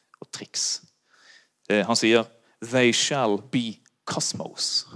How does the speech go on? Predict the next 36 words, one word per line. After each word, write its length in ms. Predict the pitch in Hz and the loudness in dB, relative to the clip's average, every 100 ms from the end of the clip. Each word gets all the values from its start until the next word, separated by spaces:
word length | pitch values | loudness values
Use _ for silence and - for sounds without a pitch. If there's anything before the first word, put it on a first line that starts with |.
| - - | -18 -8
Kosmos, 600 | - 147 - - - - | -2 -2 -2 -4 -2 -2
det 100 | - | -2
er 60 | 101 | -4
et 80 | - | -4
av 140 | 95 | -6
hans, 300 | 82 - - | -6 -6 -6
eh, 280 | 85 82 - | -8 -10 -10
et 120 | - | -10
av 80 | - | -10
hans, 340 | 76 - - | -10 -6 -6
eh, 140 | 85 110 101 | -6 -8 -8
yndlingsord. 580 | 113 120 - - - | -6 -6 -6 -10 -14
Det 80 | - | -12
forekommer 320 | 90 95 95 | -10 -10 -8
veldig 200 | 87 95 80 | -8 -8 -10
mange 140 | - | -12
steder, 280 | - 95 - | -8 -10 -10
sant? 260 | 107 - | -16 -18
Det 80 | - | -16
betyr 320 | 101 107 90 - - _ _ _ - | -10 -8 -8 -10 -20 _ _ _ -4
her 200 | 95 85 | -2 0
det 100 | 107 | 0
samme 300 | 110 120 151 | 0 2 0
som 400 | 127 104 110 117 | 0 -2 -6 -12
det 80 | 104 | -10
betyr 360 | 107 107 101 | -6 -4 -6
i, 380 | - 101 85 82 98 - - _ _ _ | -8 -16 -14 -16 -18 -20 -20 _ _ _
i, 400 | 82 78 76 73 76 78 - _ _ _ _ - - _ | -18 -14 -12 -12 -14 -20 -20 _ _ _ _ -16 -16 _
i, 300 | 98 85 82 | -20 -20 -16
eh, 360 | 85 78 76 78 _ _ - - _ _ _ _ - | -16 -16 -18 -20 _ _ -20 -20 _ _ _ _ -14
mange 200 | 101 113 | -8 -4
andre 140 | 104 135 | -2 0
sammenhenger. 440 | 123 127 113 143 151 | 0 0 -2 -4 -8
Det 80 | 180 | -16
betyr 180 | - - | -10 -4
orden, 460 | 113 107 113 143 | -2 -4 -12 -16